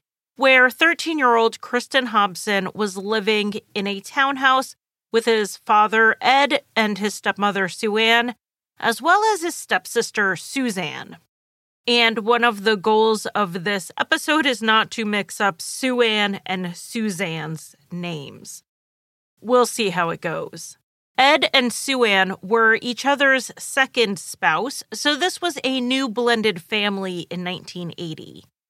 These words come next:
Ed had previously been married to Shirley Wilson, who was Chris's mother. Ed was twenty-five when Chris was born, and Shirley was forty-one.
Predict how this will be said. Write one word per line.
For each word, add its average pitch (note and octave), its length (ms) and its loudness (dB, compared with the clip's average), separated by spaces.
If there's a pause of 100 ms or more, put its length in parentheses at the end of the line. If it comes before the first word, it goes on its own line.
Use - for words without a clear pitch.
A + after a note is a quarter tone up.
(540)
Ed C4+ 220 4
had C#4+ 320 0
previously D4+ 560 -2
been B3 260 -2
married G#3 540 0
to G#3+ 240 -6
Shirley G#3 560 -2
Wilson, F#3+ 560 -4
who F#3 160 -8
was F3+ 380 -8
Chris's F#3+ 480 -4
mother. F3 540 -6 (760)
Ed C4+ 260 2
was B3 300 2
twenty-five C4+ 920 0
when B3+ 340 -2
Chris - 360 -2
was A#3+ 160 -6
born, G3+ 600 0 (140)
and G3 380 -2
Shirley D4+ 480 0
was F#3+ 500 -2
forty-one. F3+ 1120 -6